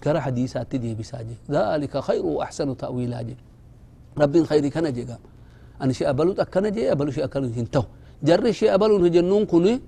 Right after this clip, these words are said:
akkuma isin himu kana wasiyyaa dhaammatan. Waan akka misaalee tokko yoon amma isinii fuudhe, Imaamul Annawawiin rahmatullaahi alayhi maal godhan? Imaamun Nawawiin,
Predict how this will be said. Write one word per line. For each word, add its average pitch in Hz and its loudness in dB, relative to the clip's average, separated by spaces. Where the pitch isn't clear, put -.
akkuma 156 -2
isin 165 0
himu 196 2
kana 240 -2
wasiyyaa 160 2
dhaammatan. 120 -4
Waan 165 4
akka 214 -2
misaalee 185 6
tokko 165 2
yoon 175 4
amma 175 0
isinii 156 0
fuudhe, 190 2
Imaamul 151 2
Annawawiin 156 2
rahmatullaahi 139 0
alayhi 147 2
maal 151 2
godhan? 160 2
Imaamun 156 0
Nawawiin, 180 -2